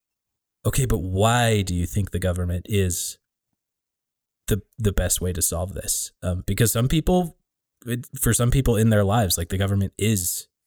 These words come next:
what solved the problem, you know, and for others,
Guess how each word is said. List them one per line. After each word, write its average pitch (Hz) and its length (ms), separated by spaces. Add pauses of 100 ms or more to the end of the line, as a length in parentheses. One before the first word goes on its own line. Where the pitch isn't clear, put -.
(260)
what 101 420
solved 101 520
the 90 100
problem, 92 540 (140)
you 110 120
know, 92 200 (1160)
and 107 160
for 107 160
others, 98 580